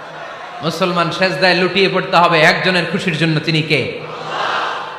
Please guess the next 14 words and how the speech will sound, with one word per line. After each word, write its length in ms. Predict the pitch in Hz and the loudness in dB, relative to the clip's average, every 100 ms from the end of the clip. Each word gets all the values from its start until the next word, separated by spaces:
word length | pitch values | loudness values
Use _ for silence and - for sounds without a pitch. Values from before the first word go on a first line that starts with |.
| - - | -16 -2
তাহলে 220 | 160 196 | 0 2
কোরআনকে 440 | 190 202 220 226 220 | 2 4 4 4 2
যে 100 | 214 | 2
প্রশ্ন 360 | 208 208 214 | 0 -4 -6
করেছি, 400 | 202 208 - 226 | -2 -2 0 -4
কোরআন 260 | 214 196 185 | 0 0 0
সব 320 | - 190 180 | 2 4 4
উত্তর 240 | 185 185 | 2 -2
দিয়ে 240 | 170 165 170 | -2 0 0
ফেললো। 320 | 165 170 185 | 0 2 2
কোরআন 260 | - 170 165 | 2 2 2
আমাদেরকে 360 | 160 156 160 | 2 0 -2
জানিয়ে 340 | 156 160 165 165 | 0 0 0 0
দিল, 300 | 160 160 | 0 0